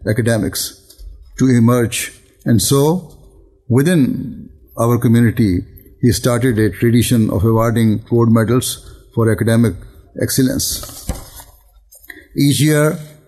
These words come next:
hundreds of Ahmadi Muslim boys and girls, uh, are awarded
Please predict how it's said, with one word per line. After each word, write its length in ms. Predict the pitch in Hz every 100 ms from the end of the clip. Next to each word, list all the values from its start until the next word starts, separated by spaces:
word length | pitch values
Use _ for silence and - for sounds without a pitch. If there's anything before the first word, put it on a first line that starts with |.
| _ _ _ _ - - -
hundreds 280 | 131 151
of 120 | 147 131
Ahmadi 320 | 147 147 143
Muslim 680 | 139 143 139 139 127 131 -
boys 680 | 113 113 127 127 120 - - -
and 240 | 143 139
girls, 800 | 117 104 90 - - - - _ _ _
uh, 380 | 120 113 113 107 - 107 127 110
are 420 | 117 107 107 - -
awarded 480 | 110 110 113 113